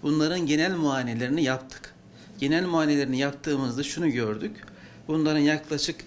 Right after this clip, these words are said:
bir hafta on günlük olduğunu, e, aç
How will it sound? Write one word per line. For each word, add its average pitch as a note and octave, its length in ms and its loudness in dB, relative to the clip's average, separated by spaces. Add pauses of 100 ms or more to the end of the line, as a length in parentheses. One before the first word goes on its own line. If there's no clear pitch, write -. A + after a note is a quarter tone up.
(180)
bir D#3 160 -2
hafta D#3 300 -2
on D#3 160 2
günlük D3+ 360 2
olduğunu, A#2 560 -4 (920)
e, B2 380 0 (320)
aç - 520 0